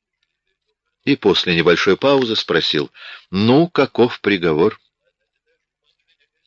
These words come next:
«У вас прекрасные вещи, мистер Эллиот», —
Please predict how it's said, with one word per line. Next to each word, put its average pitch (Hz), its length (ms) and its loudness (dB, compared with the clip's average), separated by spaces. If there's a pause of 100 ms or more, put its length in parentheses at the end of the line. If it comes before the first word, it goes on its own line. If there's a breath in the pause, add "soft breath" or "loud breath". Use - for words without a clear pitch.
(720)
«У 95 80 0
вас 98 220 2
прекрасные 127 640 0
вещи, 117 380 2
мистер 80 440 -4
Эллиот», — 71 580 -2